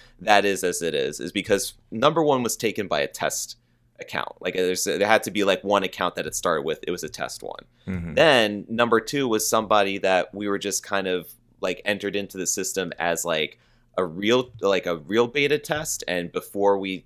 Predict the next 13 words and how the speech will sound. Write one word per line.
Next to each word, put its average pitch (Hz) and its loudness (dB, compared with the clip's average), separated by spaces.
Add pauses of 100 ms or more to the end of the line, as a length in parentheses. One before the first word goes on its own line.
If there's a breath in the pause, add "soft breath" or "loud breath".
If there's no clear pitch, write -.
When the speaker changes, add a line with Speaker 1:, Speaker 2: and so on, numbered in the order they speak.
Speaker 1:
wanted 90 -2
to 90 -10
roll 92 0
out 85 -2
the 82 -8
affiliate 92 -4
program 107 0
and, 90 -8
and 85 -6
involve 87 -2
more 95 0
people. 156 -4 (300 soft breath)
So 123 0